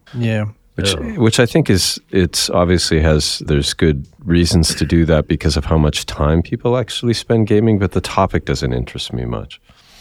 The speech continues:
Speaker 3: I, I don't find it interesting. No offense, Alex.
Speaker 1: That's all right.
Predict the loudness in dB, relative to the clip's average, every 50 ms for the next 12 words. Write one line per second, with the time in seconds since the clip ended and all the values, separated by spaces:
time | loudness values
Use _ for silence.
0 | -10 -6 -2 0 0 0 2 2 2 2 0 0 -2 -4 -4 -2 -2 -2 -2 -4
1 | -4 -6 -8 -10 -12 -12 -10 -8 -6 -4 -4 -4 -4 -6 -8 -10 -10 -10 -10 -10
2 | -10 -8 -8 -10 -10 -14 -16 -20 -20 -20 -16 -8 -6 -4 0 2 4 6 6 6
3 | 4 4